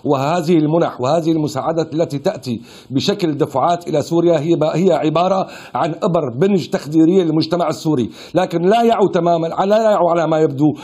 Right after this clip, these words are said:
أن الأزمة في سوريا أكبر من هذه المساعدات بكثير. إن لم يرتقي المجتمع الدولي إلى اتخاذ قرار حكيم، أنا أؤكد أن الأزمة في سوريا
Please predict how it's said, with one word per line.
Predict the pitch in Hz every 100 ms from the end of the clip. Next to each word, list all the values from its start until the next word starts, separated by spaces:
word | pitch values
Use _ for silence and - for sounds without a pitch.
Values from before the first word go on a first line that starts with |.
| - -
أن | 196 208
الأزمة | 190 214 202
في | - 185
سوريا | 208 208 196
أكبر | 208 196
من | 180
هذه | 175 165
المساعدات | 175 160 156 139 170 175
بكثير. | 151 165 147 156 127 - - -
إن | 226 208
لم | 220
يرتقي | 214 202 190 -
المجتمع | 208 180 190 170
الدولي | 165 185 160 123 - - -
إلى | 220
اتخاذ | 214 - 170 - 208 202 -
قرار | - 147 208 190
حكيم، | - 147 202 220 - - -
أنا | 202 202
أؤكد | - 175 - 156 131 -
أن | 175 175
الأزمة | 185 220 202
في | 170 160
سوريا | 196 202 220 214